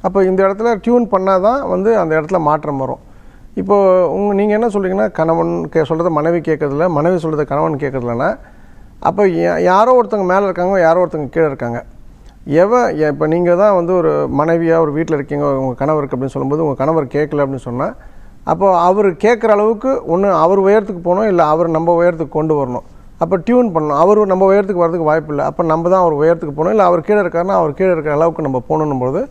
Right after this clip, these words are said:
ஆ, டியூன் பண்ணணும். டியூன் பண்ணணுன்னும் போது அதுக்கு எப்படி, என்ன பெஸ்ட் அப்படின்னு சொன்னா, சின்ன சின்ன சின்ன விஷயங்கள்ல கவனப்பட, கவனமா இருங்க. அப்போ நான் என்ன சொல்லுவேன் டியூன் பண்றதுக்குன்னா,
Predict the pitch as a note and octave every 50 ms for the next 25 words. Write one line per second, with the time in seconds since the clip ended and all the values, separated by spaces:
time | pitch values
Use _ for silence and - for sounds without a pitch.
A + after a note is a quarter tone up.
0 | - - - - - - - - - - - C3 C#3 C#3 C#3 C3+ - G#3+ G#3 G3
1 | D#3+ C3 C3+ A#2+ A#2+ A#2+ A#2+ A#2+ A2+ G#2 - - - - - - - - - B3
2 | C#4+ F#4 F#4 C#4 - F#3 F3+ E3+ F3+ F3+ F3 E3 D3 C#3 C#3 C#3+ D#3+ E3+ D#3+ D3+
3 | C3+ C3+ D3 D#3+ F3+ G#3+ G#3+ F#3 D#3 D3 C3+ B2 A#2 A2 A2+ - - - E3+ E3+
4 | G3+ G#3+ F#3+ D#3+ D#3+ F3+ E3+ - G3 F3 D#3 D3+ C3+ - - C3+ C3+ D3+ G3 -
5 | - - - - - - - - - - - - B3 C4+ C#4+ C#4 G#3+ B3 A#3+ A3+
6 | G#3+ F3+ - G3+ G3+ F#3+ F3 F3 - - G#3+ G#3 G3+ G3 F#3+ F#3 D3+ D3 D3 D#3+
7 | E3 D#3 C#3 C#3 C3 B2+ C3 C#3 C#3+ D#3 E3+ E3+ E3+ D#3+ C#3 B2 A#2+ B2 B2+ A#2
8 | A2+ - - - - D#3 - F#3 E3+ D#3+ E3 F3 F3 F3 F3+ A3 A3+ F#3+ - F3
9 | E3 E3 D#3+ D3+ C3 F#3 F#3 F#3 F3 D#3+ D3 C3 C3 C3+ C#3 E3+ F#3+